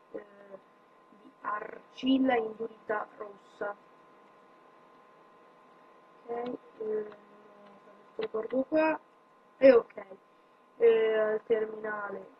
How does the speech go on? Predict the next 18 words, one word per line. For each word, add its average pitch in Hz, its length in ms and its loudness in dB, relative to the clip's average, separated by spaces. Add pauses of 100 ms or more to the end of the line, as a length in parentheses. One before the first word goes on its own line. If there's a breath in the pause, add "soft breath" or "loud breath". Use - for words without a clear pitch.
(180)
qui, 330 300 0 (1080)
c'è 240 80 -20
una 220 160 -16
parte 269 260 0
più 349 100 -4
grande 359 520 -2
e 247 100 -8
una 277 180 2
parte 220 360 -8
di - 60 -20 (100)
fianco. - 200 -16 (680)
Ah, 320 80 0
devo 262 120 2
mettere 311 240 2
anche 339 140 -2
sopra - 380 -20
l'erba. 196 260 -14 (4000)
Perfetto. - 880 -6